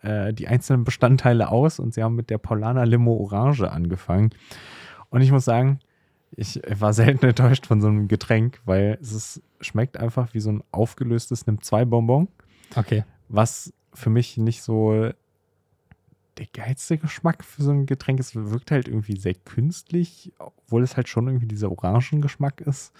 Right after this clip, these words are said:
Speaker 1: Äh, weiß nicht. Äh, Paulaner Spezi bei mir im Getränke-Ranking ziemlich hoch und, äh, direkt mit dem zweiten Softdrink haben sie dann irgendwie so ein bisschen verkackt bei mir.
Speaker 2: Hm. Ich weiß nicht mal, wie Paulaner Spezi unbedingt, äh,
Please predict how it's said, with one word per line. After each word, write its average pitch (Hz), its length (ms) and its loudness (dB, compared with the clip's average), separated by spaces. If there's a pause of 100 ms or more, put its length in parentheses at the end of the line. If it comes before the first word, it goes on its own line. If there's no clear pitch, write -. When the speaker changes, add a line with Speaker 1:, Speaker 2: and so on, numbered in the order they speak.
(840)
Speaker 1:
Äh, 113 60 -4
weiß 107 640 -2
nicht. 87 320 -6
Äh, 98 300 -2
Paulaner 113 400 -2
Spezi 127 420 -4
bei 110 280 0
mir 113 180 -2
im 110 80 -4
Getränke-Ranking 110 880 -2
ziemlich 120 380 -4
hoch 123 380 0
und, 101 520 -6
äh, 95 320 -4 (240)
direkt 104 240 -6
mit 104 140 -4
dem 98 160 -4
zweiten 101 400 -4
Softdrink 98 480 -6
haben 92 160 -4
sie 92 100 -4
dann 90 180 -4
irgendwie 92 260 -6
so 90 100 -8
ein 90 60 -6
bisschen 85 380 -6 (260)
verkackt - 500 -16
bei - 100 -8
mir. - 200 -8 (760)
Speaker 2:
Hm. 135 180 8 (420)
Ich - 140 -20
weiß 120 180 0
nicht 131 120 2
mal, 127 160 0
wie 123 80 0
Paulaner 117 400 2
Spezi 127 420 -2
unbedingt, 104 480 -6
äh, 104 140 -6